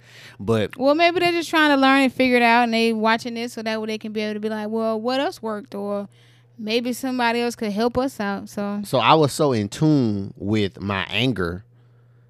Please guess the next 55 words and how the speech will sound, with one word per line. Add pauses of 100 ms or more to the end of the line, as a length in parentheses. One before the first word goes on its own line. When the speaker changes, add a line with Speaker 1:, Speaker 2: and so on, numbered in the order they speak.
(220)
Speaker 1:
She
was
like,
"You
gotta
come
in
the
room,"
but
I
refused
to
be
in
the
bed
with
her. (360)
So
I
literally
took
our
whole
couch.
It
was
a
big,
it
was
like
a
big
love
seat
leather
Speaker 2:
<laughs>
Speaker 1:
tan
couch.
Speaker 2:
Yeah. (340)
Speaker 1:
I (120)
picked
it
up
by
myself,
just
like
the
middle
of
the
night.